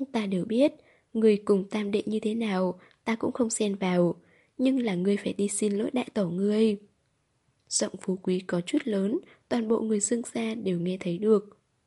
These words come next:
Hứa Thảo mặc quần áo vào, trèo xuống kháng, do dự nửa ngày, chính là đứng ở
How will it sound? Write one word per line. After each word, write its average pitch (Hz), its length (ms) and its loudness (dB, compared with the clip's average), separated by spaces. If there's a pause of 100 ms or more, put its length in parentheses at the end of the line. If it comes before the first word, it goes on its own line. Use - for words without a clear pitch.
(320)
Hứa 196 160 4
Thảo 196 280 -2
mặc 175 200 -4
quần 175 140 -6
áo 175 240 -4
vào, 202 300 -2 (260)
trèo 202 220 2
xuống 196 280 -2
kháng, 202 400 -2 (220)
do 202 260 -2
dự 202 200 -2
nửa 202 180 0
ngày, 180 460 0 (320)
chính 254 300 0
là 311 180 0
đứng 190 140 -4
ở 233 180 -2